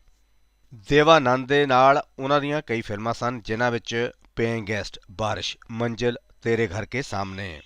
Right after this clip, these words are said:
ਬਿਮਲ ਰਾਏ ਦੀ ਕਲਾਸਿਕ ਫਿਲਮ ਵਿੱਚ ਆਪਣੇ ਪ੍ਰੇਮੀ ਦੀ ਪਤਨੀ ਦਾ ਕਤਲ ਕਰਨ ਵਾਲੀ ਨੂਤਨ ਦੀ ਇੱਕ ਅਜਿਹੀ ਕਹਾਣੀ ਸੀ, ਜਿਸ ਨੂੰ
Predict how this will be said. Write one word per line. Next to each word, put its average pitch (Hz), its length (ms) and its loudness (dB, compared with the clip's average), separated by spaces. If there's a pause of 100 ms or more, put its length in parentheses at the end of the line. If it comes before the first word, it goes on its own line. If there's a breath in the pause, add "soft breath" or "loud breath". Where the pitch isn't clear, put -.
(400)
ਬਿਮਲ 139 440 0
ਰਾਏ 143 180 6
ਦੀ 170 120 -8
ਕਲਾਸਿਕ 120 540 0
ਫਿਲਮ 113 280 -6
ਵਿੱਚ 127 220 -4 (140)
ਆਪਣੇ 123 520 -2 (140)
ਪ੍ਰੇਮੀ 110 340 -4
ਦੀ 131 140 -6
ਪਤਨੀ 113 360 -8
ਦਾ 120 140 -4
ਕਤਲ 127 280 -2
ਕਰਨ 101 260 -6
ਵਾਲੀ 110 240 -4
ਨੂਤਨ 104 460 -8
ਦੀ 117 220 -8 (180)
ਇੱਕ 127 220 0 (140)
ਅਜਿਹੀ 113 300 -2
ਕਹਾਣੀ 107 360 -4
ਸੀ, 95 320 -10
ਜਿਸ 123 380 -6
ਨੂੰ 131 140 -8